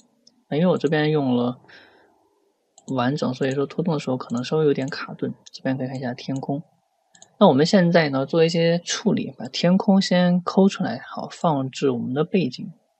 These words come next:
而且在视频中，因为整个画面在动，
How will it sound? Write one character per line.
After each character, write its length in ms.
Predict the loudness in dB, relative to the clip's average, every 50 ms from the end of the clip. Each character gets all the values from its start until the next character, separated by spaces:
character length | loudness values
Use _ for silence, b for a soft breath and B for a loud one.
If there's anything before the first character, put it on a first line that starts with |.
| _ _ _ _ _ _ _ B B B B B B B B
而 160 | 8 8 8
且 200 | 8 6 2 2
在 300 | 4 4 4 4 4 4
视 200 | 2 2 0 0
频 180 | 2 2 2
中， 240 | 4 4 2 4 4
因 160 | 4 4 4
为 240 | 4 4 2 0 0 -2 _ _ _ _ -18
整 280 | -14 -10 -6 -4 4
个 160 | 6 6 6 6
画 180 | 4 2 2
面 180 | 4 2 0 0
在 200 | 2 2 2 2
动， 240 | 4 2 0 0